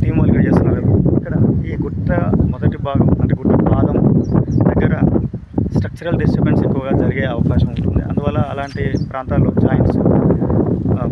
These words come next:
ఫ్రాక్చర్స్ డెవలప్ అయ్యే అవడానికి, డెవలప్ అవ్వడానికి స్కోప్ అనేది ఎక్కువగా ఉంటుంది. కాబట్టి గ్రానైట్ ఏరియాలో ఫ్రాక్చర్స్ ఉంటేనే వాటర్ సోర్స్ అనేది వస్తుంది. కాబట్టి ఈ ఏరియా ఎక్కువ నేను మొదటగా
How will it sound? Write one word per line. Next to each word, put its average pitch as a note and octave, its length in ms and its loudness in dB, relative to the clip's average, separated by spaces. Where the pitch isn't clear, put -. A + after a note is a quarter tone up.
ఫ్రాక్చర్స్ C#3 480 0
డెవలప్ B2+ 320 2
అయ్యే - 160 2
అవడానికి, B2+ 420 -10
డెవలప్ C#3 380 -6
అవ్వడానికి C#3+ 400 -2
స్కోప్ D#3+ 280 -6
అనేది E3 180 -8
ఎక్కువగా D3 320 -6
ఉంటుంది. C#3 240 -20
కాబట్టి D#3 180 -10
గ్రానైట్ D#3 480 -6
ఏరియాలో D3 340 -8
ఫ్రాక్చర్స్ C#3 400 -10
ఉంటేనే D3 280 -10
వాటర్ B2+ 200 -10
సోర్స్ C3+ 220 -14
అనేది B2+ 260 -14
వస్తుంది. C3+ 260 -16
కాబట్టి C3 300 -14
ఈ - 100 -6
ఏరియా D#3 220 2
ఎక్కువ D3+ 260 -10
నేను C3+ 220 -12
మొదటగా C3+ 340 -10